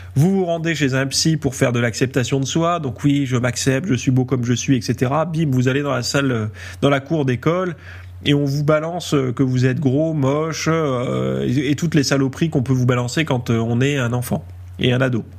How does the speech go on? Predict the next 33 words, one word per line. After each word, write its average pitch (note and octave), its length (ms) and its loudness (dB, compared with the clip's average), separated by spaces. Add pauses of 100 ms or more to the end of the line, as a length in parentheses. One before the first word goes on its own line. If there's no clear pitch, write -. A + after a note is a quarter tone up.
(1400)
Vous B2 120 4
avez C#3+ 120 4
beau E3+ 140 -2
faire D3 220 2
des C3+ 220 0
heures E3 140 4
et C3+ 60 2
des C3 160 0
heures C#3+ 120 0
d'acceptation C3 640 0
de B2 60 -2
soi, E3 420 0 (380)
vous C3+ 60 0
pourrez C3+ 220 4
pas C#3+ 140 2
passer A#2 240 0
au-dessus A2 180 -2
de A#2 60 -4
ça. - 200 -4 (140)
Ça - 160 2
sera D3 160 2
toujours D3+ 360 0
vécu C3 220 0
comme B2+ 200 0
une A#2 120 0
souffrance. C#3+ 720 0 (520)
Et, C3 360 2
euh, A#2 580 0
donc, C3 180 2
c'est D3 120 2
quoi C#3 160 0
l'autre A#2+ 160 -2
solution ? A2 360 0